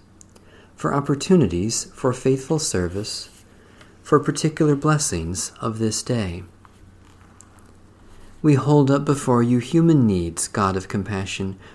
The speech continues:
for you have come to us in Jesus Christ and shared our life so that we may share his resurrection.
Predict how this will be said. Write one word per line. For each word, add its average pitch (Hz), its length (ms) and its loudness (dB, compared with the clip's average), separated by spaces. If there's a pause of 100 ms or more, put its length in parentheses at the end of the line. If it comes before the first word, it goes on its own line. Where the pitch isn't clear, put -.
for - 140 -2
you 175 140 4
have 190 200 0
come 139 300 0
to 139 180 0
us 131 240 0
in 113 120 2
Jesus 117 400 -2
Christ 95 580 -4
and 131 100 -4
shared 156 380 0
our 147 180 2
life 90 480 -4 (360)
so - 160 -2
that 151 160 0
we 98 240 0
may 110 160 2
share 92 320 0
his 104 200 -4
resurrection. 98 840 -4